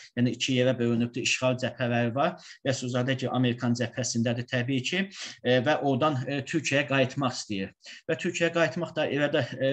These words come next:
asan deyil. Çünki, e, qalib gələn Stalin Türkiyədən Qaris Erdoğan, e, kimi əraziləri istəyir və buna görə də müəyyən qədər çox çətindir. Hətta, e,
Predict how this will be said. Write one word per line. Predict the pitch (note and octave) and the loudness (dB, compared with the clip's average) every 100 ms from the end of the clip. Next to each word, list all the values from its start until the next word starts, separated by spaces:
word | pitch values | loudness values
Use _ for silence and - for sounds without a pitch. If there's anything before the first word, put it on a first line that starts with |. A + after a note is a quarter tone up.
| C#3 | 0
asan | C3+ - C#3+ C3 | -2 0 0 2
deyil. | C#3+ A#2+ - | 2 2 0
Çünki, | B2 B2 C3+ B2+ - - | -2 0 -2 -2 -10 -12
e, | - A#2+ A#2+ A#2 | 0 2 4 4
qalib | C3 C3 C3 | 4 4 2
gələn | B2 B2 B2+ | 0 2 0
Stalin | A#2+ - C3 B2 B2 | -2 0 0 2 -2
Türkiyədən | B2+ B2 A#2+ A#2+ A#2 | -4 -4 -2 0 0
Qaris | B2 A#2+ - | 2 0 -2
Erdoğan, | A#2+ A#2 A#2 C3 A2+ - | -2 -2 0 0 0 0
e, | A#2+ A#2+ | 0 0
kimi | A#2 A#2+ A#2+ | 0 2 2
əraziləri | A#2 B2 A#2+ - A#2 A#2+ A#2+ | 2 2 2 0 -2 -2 -2
istəyir | - - C3+ C3+ C3+ - - - | -4 0 2 2 -2 -12 -20 -2
və | B2+ B2+ - | 2 2 2
buna | B2 C3 | 0 2
görə | B2 A#2+ | 0 0
də | B2+ | 2
müəyyən | B2 A#2+ B2+ | 4 4 2
qədər | A#2+ | -2
çox | - A#2+ | -4 -8
çətindir. | - A#2 B2 B2 | -4 0 2 2
Hətta, | A#2+ B2 - B2 B2 - - | 0 -2 0 0 0 -12 -16
e, | - A#2+ A#2+ A#2+ | -4 0 2 2